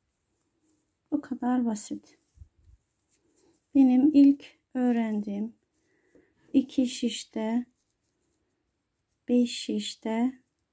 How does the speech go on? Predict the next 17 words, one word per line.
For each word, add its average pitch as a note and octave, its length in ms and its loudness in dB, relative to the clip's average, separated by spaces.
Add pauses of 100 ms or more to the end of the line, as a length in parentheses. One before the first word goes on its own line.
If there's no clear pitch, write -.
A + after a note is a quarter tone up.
(200)
uygulamaya A3 1040 0
ilk C4 320 0
başladığım G#3+ 580 -6
model A3+ 440 0
budur G#3 240 -6
arkadaşlar. G3+ 960 -10 (3500)
İkinci D4+ 500 6
deseni D4 440 4
de A#3+ 140 -4
tamamlayıp C4+ 720 4
başa C4+ 260 -2
geldikten C4 680 0
sonra A3+ 680 -2 (840)
bir C#4+ 280 8
kez C#4+ 520 0
gidip C4 360 -4
geleceğim. G#3 600 -6